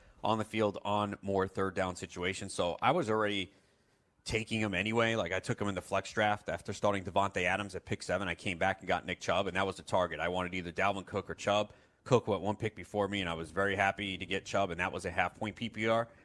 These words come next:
where I think he gets even a little bit more of a boost. So,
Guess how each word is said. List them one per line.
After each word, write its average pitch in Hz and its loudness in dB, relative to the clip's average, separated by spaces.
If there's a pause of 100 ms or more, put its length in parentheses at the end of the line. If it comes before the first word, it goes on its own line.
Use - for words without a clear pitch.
(120)
where 90 4
I 90 4
think - -12
he 104 -6
gets 92 -4
even 92 -6
a 85 -4
little 90 -2
bit 87 -6
more 90 -2
of 82 -4
a 82 -14
boost. 101 -4
So, 87 2